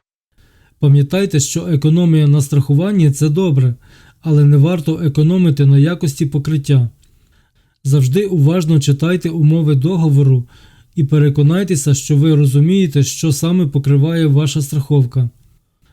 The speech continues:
Якщо щось незрозуміло, не соромтеся задавати питання своєму страховому агенту.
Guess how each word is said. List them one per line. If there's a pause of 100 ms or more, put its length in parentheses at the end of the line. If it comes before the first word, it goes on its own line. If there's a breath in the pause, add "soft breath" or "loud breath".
(140)
Якщо
щось
незрозуміло, (320 soft breath)
не
соромтеся
задавати
питання
своєму
страховому
агенту.